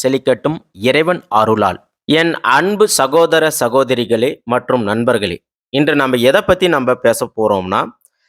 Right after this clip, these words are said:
அதே போல இன்று நாம இந்த ஜோதிட பதிவு என்ன அப்படின்னு பார்த்தோம்னா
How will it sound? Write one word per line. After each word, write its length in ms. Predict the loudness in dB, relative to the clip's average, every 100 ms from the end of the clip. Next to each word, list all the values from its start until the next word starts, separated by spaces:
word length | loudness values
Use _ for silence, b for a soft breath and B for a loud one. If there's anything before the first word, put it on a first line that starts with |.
| _ _
அதே 260 | 0 0
போல 240 | 2 2 2
இன்று 680 | 0 -2 -2 0 -2 -2 _
நாம 340 | -2 0 0
இந்த 360 | 0 0 0 0
ஜோதிட 360 | 2 2 2 -2
பதிவு 520 | 0 0 0 -2 -2
என்ன 460 | 0 0 0 0 -2
அப்படின்னு 240 | -2 -2 0
பார்த்தோம்னா 680 | -2 0 -2 -4 -2 -4